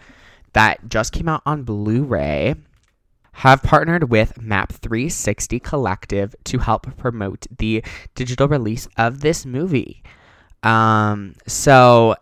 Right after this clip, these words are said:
I am so excited. Now on Blu-ray, Jonathan Majors and Glenn Powell star in Devotion, the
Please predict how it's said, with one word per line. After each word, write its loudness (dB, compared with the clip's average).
I 6
am 0
so 4
excited. -2
Now 2
on 4
Blu-ray, 2
Jonathan 0
Majors 2
and -4
Glenn 0
Powell 2
star 2
in -4
Devotion, -6
the -6